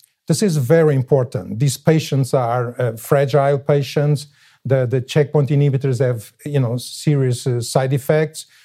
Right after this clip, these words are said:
So it's important that when you combine with these drugs, you don't bring additional side effects or toxicity. And you see here that basically the patients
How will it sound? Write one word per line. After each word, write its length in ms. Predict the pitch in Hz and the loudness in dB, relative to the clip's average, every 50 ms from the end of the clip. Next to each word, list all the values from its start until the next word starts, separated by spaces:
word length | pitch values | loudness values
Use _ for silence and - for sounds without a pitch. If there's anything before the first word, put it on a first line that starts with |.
| _ _ | _ _
So 360 | - - 170 160 156 160 - - | -2 2 2 4 4 2 0 -2
it's 180 | 160 160 151 185 | -2 0 2 0
important 480 | 165 135 - 180 175 - - 156 143 | 0 4 4 4 4 4 2 0 2
that 220 | 151 147 135 139 - | 2 2 0 0 0
when 180 | 151 143 143 143 | 0 2 4 4
you 140 | 147 143 | 4 2
combine 580 | 135 143 - 165 160 147 143 165 160 160 156 143 | 2 0 0 0 0 2 2 2 2 2 2 0
with 120 | 135 135 | 0 0
these 160 | 117 127 117 113 | 0 -2 -2 -2
drugs, 420 | - 131 135 127 127 123 110 113 | 0 0 2 2 0 0 -2 -2
you 60 | 127 | -2
don't 260 | 117 139 127 123 104 | 0 0 0 0 0
bring 340 | 101 131 131 127 123 123 123 - | 0 0 0 2 0 0 0 -2
additional 680 | 131 123 107 135 131 123 - 143 123 123 120 120 120 - _ _ _ _ _ _ | -2 -2 0 0 -2 -2 0 0 0 2 0 0 -2 -6 _ _ _ _ _ _
side 220 | - - 143 131 | 0 2 2 2
effects 320 | 123 120 - 143 127 123 - | 2 0 0 -2 -2 0 -2
or 100 | 131 120 | -4 -4
toxicity. 800 | - 127 113 - - - 131 - 143 123 - - 104 104 123 135 | -4 -6 -6 -4 -4 -4 -2 -2 -2 -4 -4 -6 -6 -2 0 2
And 120 | 143 147 | 2 2
you 60 | 147 | 2
see 180 | 139 - 170 147 | 0 0 0 2
here 200 | 120 165 165 156 | 2 2 2 4
that 240 | 135 147 131 117 113 | 2 0 0 0 0
basically 580 | 151 147 143 123 143 123 - 143 147 143 143 - _ _ _ _ _ _ - | 0 2 2 0 -4 -4 -2 0 0 0 -2 -4 _ _ _ _ _ _ -2
the 100 | 120 127 | -2 0
patients 600 | - - 160 156 156 - 131 123 135 127 - - | 2 2 2 2 0 -2 -2 -2 -2 -2 -4 -8